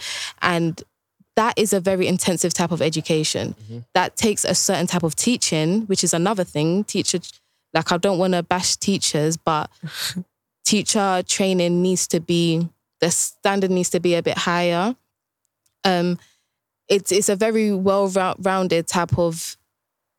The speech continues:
Speaker 1: intense type of education, because I think education is more than a me-, is more of a method,
Speaker 2: Mm-hmm.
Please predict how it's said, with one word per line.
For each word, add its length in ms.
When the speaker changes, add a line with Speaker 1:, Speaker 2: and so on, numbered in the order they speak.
Speaker 1:
intense 480
type 160
of 120
education, 760
because 260
I 80
think 260
education 600
is 120
more 220
than 160
a 80
me-, 180
is 180
more 320
of 120
a 60
method, 680
Speaker 2:
Mm-hmm. 160